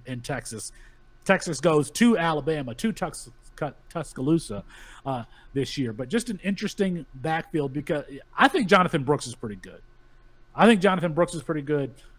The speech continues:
Um, Cedric Baxter is obviously the, the highly touted freshman. And then we expected Jadon Blue to have some role last year. He didn't.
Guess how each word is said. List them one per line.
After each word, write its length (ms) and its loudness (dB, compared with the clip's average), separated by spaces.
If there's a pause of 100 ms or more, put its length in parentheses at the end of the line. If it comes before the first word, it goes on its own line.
(120)
Um, 380 0
Cedric 480 -2
Baxter 360 -4
is 120 -2
obviously 500 -4
the, 240 -6
the 160 -6
highly 300 -2
touted 340 -4
freshman. 540 -8 (240)
And 160 0
then 320 0 (1600)
we 220 10
expected 640 2
Jadon 480 4
Blue 180 6
to 60 0
have 240 -2
some 340 -2
role 280 4
last 400 -6
year. 180 -8
He 300 0
didn't. 720 -6